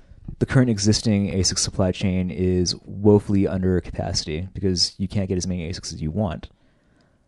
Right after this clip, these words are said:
But on the other hand, that's what prices are for. Prices communicate information. The prices of the asic mining rigs go up in relation to the demand for them.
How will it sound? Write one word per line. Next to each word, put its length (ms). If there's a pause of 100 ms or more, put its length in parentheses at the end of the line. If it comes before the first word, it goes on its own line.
(480)
But 120
on 100
the 80
other 140
hand, 440
that's 280
what 120
prices 400
are 60
for. 240
Prices 420
communicate 360
information. 600
The 60
prices 420
of 100
the 420
asic 340 (200)
mining 300
rigs 280
go 260
up 240 (280)
in 420
relation 360
to 220
the 100
demand 300
for 160
them. 200